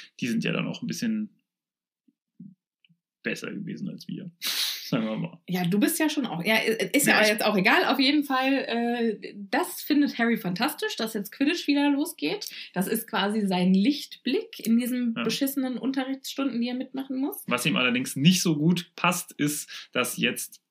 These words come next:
Speaker 1: ähm, Halloween naht. Nicht deswegen, weil er Halloween scheiße findet, sondern es ist die erste Woche oder das erste Wochenende, in dem man nach Hogsmeade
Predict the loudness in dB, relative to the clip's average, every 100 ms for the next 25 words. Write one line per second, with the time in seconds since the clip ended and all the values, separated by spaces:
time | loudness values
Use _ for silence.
0 | _ -2 0 0 0 -2 2 4 4 4
1 | 4 2 2 2 -2 -6 0 0 0 0
2 | 0 0 2 2 4 4 4 4 2 0
3 | -2 -4 -2 0 2 4 2 0 -10 -14
4 | -6 -4 -4 -4 -6 -2 0 -2 -4 -4
5 | -2 -2 -2 -2 -4 -6 -6 -6 -8 -6
6 | -6 -4 -6 -4 -4 -2 0 0 -2 -2
7 | -2 -2 -4 -4 -6 -8 -8 -6 -6 -8